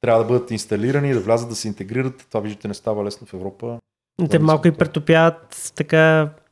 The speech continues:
Speaker 2: есенцията на, на обществото, материята на обществото.
Speaker 1: Да, за някой това е хубаво.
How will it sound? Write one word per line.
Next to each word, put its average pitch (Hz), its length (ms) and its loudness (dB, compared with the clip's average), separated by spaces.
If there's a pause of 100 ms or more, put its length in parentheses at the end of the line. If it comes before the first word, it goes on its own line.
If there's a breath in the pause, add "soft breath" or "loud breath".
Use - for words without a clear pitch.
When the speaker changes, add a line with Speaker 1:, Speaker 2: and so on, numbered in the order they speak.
(380)
Speaker 2:
есенцията 165 580 2
на, 139 400 4 (160)
на 147 80 6
обществото, 139 640 -2 (240)
материята 131 440 0
на 123 80 -4
обществото. 113 560 -8 (960)
Speaker 1:
Да, 240 140 2
за 170 120 0
някой 131 240 0
това 120 180 4
е 117 40 2
хубаво. 127 560 -6